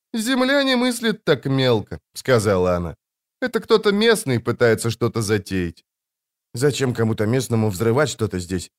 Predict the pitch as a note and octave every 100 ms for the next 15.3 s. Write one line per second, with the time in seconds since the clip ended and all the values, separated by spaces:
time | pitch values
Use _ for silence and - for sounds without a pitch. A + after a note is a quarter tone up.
0 | - C#3+ C3 C#3+ C3+ C3 C3+ B2+ G2+ A#2
1 | B2 B2+ E2+ D#2 - _ _ _ _ _
2 | - A#3 A3+ - A3+ A#3+ C#4 A3 A#3+ F#3+
3 | E3 A#3+ B3 F#3+ G#3+ - A#3 A3 G#3+ A3
4 | A3 A#3 A3 A2+ - _ _ _ _ _
5 | _ _ - A#2+ C#3+ D3 D3 D#3 D3+ C#3+
6 | A2+ A#2 C3 - A2 G#2+ G#2 G#2+ G#2+ G2+
7 | F#2 G2 E2 - _ C3+ D#3+ B2+ F#3+ G3
8 | F3 D3+ - C#3+ A2 G#2 F#2 G#2+ G#2 -
9 | E2+ D2 - _ _ _ _ _ _ -
10 | G#3+ G#3+ F3+ A3+ F3+ G3+ E3 B2+ C#3 B2+
11 | B2+ D#3+ F3+ F3 E3 E3 D#3+ - D#3 C#3+
12 | - _ B2+ B2+ A2+ F2 C#2+ - _ _
13 | _ G#2 A#2+ C3+ A#2+ G#2 C3+ D3 A2 A2
14 | A2 - C3+ A#2+ A2+ - B2 B2+ A#2 A2+
15 | C#3 B2